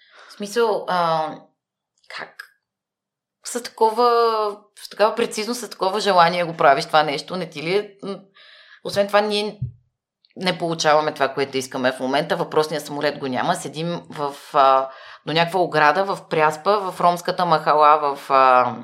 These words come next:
а, София и чакаме някакъв самолет, който го няма.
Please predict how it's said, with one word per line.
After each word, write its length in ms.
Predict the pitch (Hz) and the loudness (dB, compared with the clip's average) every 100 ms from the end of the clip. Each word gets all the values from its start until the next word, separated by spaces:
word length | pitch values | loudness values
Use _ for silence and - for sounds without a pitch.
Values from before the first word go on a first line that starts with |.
| - _ _ _ _ _ _ _ _ _ _ _ _ - | -18 _ _ _ _ _ _ _ _ _ _ _ _ -2
а, 520 | 143 139 123 117 107 | 2 4 4 2 -2
София 340 | - - - 214 | -6 -8 -2 -2
и 80 | |
чакаме 640 | 220 143 - 170 190 - - _ _ _ - | 2 0 0 -4 -4 -6 -14 _ _ _ -8
някакъв 240 | 139 - | -8 -8
самолет, 320 | - 135 147 | -10 -4 -4
който 200 | 147 131 | -2 -4
го 100 | 131 | -4
няма. 320 | 127 123 123 | -2 -2 -2